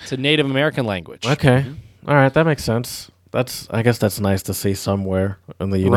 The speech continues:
Speaker 1: Right.
Speaker 2: States, even though it's
Speaker 1: Right.
Speaker 2: really not the most. Yeah. All right. Cool.
Speaker 1: And then, and then the last other big language I'm seeing, um, from a lot of these other, uh, states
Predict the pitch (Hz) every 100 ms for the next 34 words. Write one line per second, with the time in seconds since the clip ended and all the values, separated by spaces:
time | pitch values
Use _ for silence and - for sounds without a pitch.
0 | 110 98 - 92 98 - 95 92 92 113
1 | 117 98 95 95 - 92 87 - _ -
2 | - _ _ 156 139 123 156 139 110 -
3 | - 143 - 175 196 208 202 202 226 226
4 | 190 196 247 294 - 196 202 139 156 185
5 | 180 143 139 123 98 98 104 - 127 107
6 | 98 101 - _ _ - 110 107 107 110
7 | - - 131 127 139 120 127 131 120 120
8 | 110 - 117 117 113 113 - _ _ _
9 | - 110 104 - - 165 208 202 - -